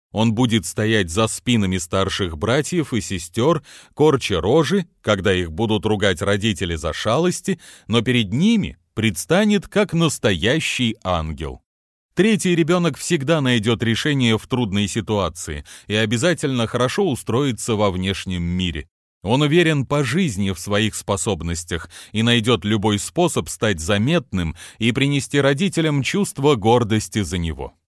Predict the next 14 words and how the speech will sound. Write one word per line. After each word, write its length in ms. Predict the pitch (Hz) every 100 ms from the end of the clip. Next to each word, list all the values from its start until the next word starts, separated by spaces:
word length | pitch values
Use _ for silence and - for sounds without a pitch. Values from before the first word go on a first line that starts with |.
| _ _ _ _ _ _ -
Все 160 | - 85
последующие 840 | 85 - 117 175 175 147 151 147
дети 400 | 110 147 113 131 - - -
будут 380 | 123 180 170 220
умными 480 | 208 180 170 160
и 180 | - 170
смекалистыми, 960 | 143 123 - 104 85 80 - 78 69 - _
хотя 320 | - 107 196
шестой 420 | 175 131 - 127 98
и 40 |
седьмой 360 | 95 90 90 85
ребенок 460 | 101 156 190 151 - - -
обычно 480 | - 123 208 - 143
бывают 500 | 120 117 135 127 -